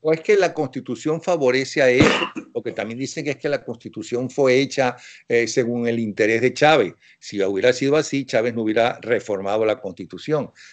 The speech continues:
Pero ok, pero, ¿o es que la Constitución cada quien la interpreta como le da la gana y la irrespeta como le da la gana también?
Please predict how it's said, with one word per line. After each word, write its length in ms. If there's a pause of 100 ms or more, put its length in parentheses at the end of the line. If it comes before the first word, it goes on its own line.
Pero 200
ok, 100 (600)
pero, 680
¿o 180
es 120
que 120
la 200
Constitución 680
cada 320
quien 220
la 60
interpreta 640
como 520
le 240
da 200
la 200
gana 640 (380)
y 180
la 180
irrespeta 880
como 300
le 160
da 140
la 160
gana 360
también? 500